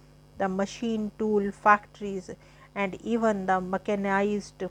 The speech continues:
farms that he was initiating would not produce what was needed unless an equivalent level of investment in education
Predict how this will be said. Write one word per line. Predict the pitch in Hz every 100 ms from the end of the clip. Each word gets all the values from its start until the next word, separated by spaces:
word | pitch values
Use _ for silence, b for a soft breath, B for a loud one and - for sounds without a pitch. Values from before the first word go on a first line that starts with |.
| -
farms | 202 202 196 175 - - - - - - - - -
that | 196 196
he | - 214
was | 196 190 190 190
initiating | 208 208 220 - 190 185 - 196 190 - B B B
would | 214 220 - 185
not | 190 208 233 -
produce | - 180 - 208 202 185 - - - - - - - - -
what | 196 196
was | 190 185 - 180
needed | 180 190 202 180 175 - - - - - - -
unless | 202 202 196 190 190 -
an | 185 180 -
equivalent | 214 - 202 196 190 -
level | 185 185 190 190 180
of | 180
investment | 185 175 180 196 - - 208 190 185
in | 185
education | 180 185 196 185 190 196 - 180